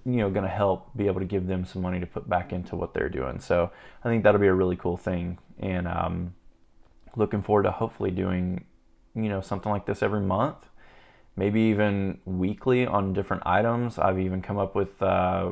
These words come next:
raffle ideas if we wanted to do, like, some targets, big boy archery targets, maybe some block range targets, some three D targets, give away some of those. Um, I think that's all gonna be really cool. So,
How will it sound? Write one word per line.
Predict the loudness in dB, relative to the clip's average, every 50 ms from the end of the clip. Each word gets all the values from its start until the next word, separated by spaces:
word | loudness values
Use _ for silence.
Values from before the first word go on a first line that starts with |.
| -4 0
raffle | 2 4 4 4 6 6 6
ideas | 6 6 6 4 2 2 2 0
if | -2 -4 -4
we | -2
wanted | -2 0 0 -2 -2 -4
to | -4
do, | -2 0 0 2 2
like, | 2 2 2 0 -2
some | -6 -8
targets, | 2 6 6 6 6 6 2 0 -2 -6 -16 -20 -20 -20 -20 -20 -20 -20 -20 -20 _ -8 -4
big | -2 -2 2 4
boy | 4 6
archery | 8 8 6 6 4 0 0
targets, | 4 6 6 6 6 4 2 2 0 0 -2
maybe | -2 -2 -2 -2
some | -2 -2 0
block | 4 6 6 6 6 4 0 -2
range | 0 0 2 2 0 -2 -4 -2 2
targets, | 4 4 6 6 4 0 -2 -2
some | -6 -6 -6 -6 -6 -4
three | 0 0 2 2
D | 0 0 0 0 0 2
targets, | 4 6 6 8 8 6 4 0 0 -4 -4
give | -4 -2 0
away | 2 2 2 2 2
some | 0 -2 -2 -2
of | 0
those. | 2 4 6 6 6 4 2 0 -4 -10 -18 -20 -20 -20 -20 -20 -20 -20 -20 -20 -10 -6
Um, | -4 -4 -2 -2 -4 -6
I | -6 -6
think | -6 -4 0
that's | 0 0 2 4
all | 4 6
gonna | 6 6 4
be | 4
really | 4 6 6 4 4
cool. | 2 2 2 2 2 2 0
So, | -2 0 0 2 2 2